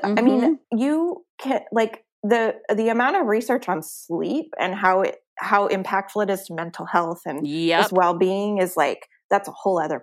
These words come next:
Speaker 1: podcast. But
Speaker 2: Y-, oh, yeah. And we can do that one too, girl. 'Cause let me tell you, the only time I've ever lost my mind is when I was not sleeping.
Speaker 1: <laughs> No sh-,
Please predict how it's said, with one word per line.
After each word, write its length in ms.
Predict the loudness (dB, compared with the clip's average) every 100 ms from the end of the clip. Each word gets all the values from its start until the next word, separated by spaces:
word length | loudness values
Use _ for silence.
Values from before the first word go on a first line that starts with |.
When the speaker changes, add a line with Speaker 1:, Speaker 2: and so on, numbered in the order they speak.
| -2
Speaker 1:
podcast. 540 | -2 -2 -4 -4 -4
But 180 | -2 -2 -4
Speaker 2:
Y-, 80 | -2
oh, 140 | -2 0
yeah. 360 | 0 0 0
And 80 | -2
we 100 | -2
can 140 | -2
do 100 | -4
that 200 | -2 -2
one 120 | -2 -6
too, 200 | -6 -4
girl. 160 | -4
'Cause 240 | -4 -6 -4
let 100 | -2
me 100 | 4
tell 200 | 4 4
you, 80 |
the 160 | 0 0
only 180 | 0 0
time 240 | 0 0
I've 120 | 0
ever 160 | -2 -2
lost 280 | -2 -2 -2
my 140 | -2
mind 300 | 0 -2 -2
is 100 | -6
when 120 | -4
I 100 | -4
was 160 | -4 -2
not 200 | -2 -2
sleeping. 440 | -6 -8 -8 -14 -6
Speaker 1:
<laughs> 40 |
No 340 | 0 2 2 -2
sh-, 200 | -2